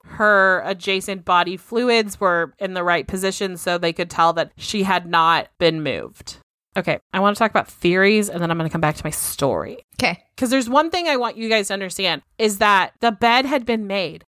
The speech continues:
Speaker 1: When they took photos of the first day, her bed looked slept in.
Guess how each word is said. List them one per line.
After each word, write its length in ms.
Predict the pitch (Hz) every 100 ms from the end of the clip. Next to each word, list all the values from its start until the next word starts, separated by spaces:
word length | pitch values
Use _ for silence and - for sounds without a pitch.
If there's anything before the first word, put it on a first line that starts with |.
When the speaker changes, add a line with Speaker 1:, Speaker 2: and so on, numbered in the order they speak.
| -
Speaker 1:
When 140 | 208
they 180 | 226 269
took 300 | - 320 -
photos 520 | _ 233 220 233 226
of 120 | 214
the 100 | 196
first 460 | - - 202 196 -
day, 380 | 175 175 208 247 _ _
her 180 | 262 240
bed 380 | 214 220 214
looked 180 | 202 202
slept 500 | - - 202 196 -
in. 280 | 131 - -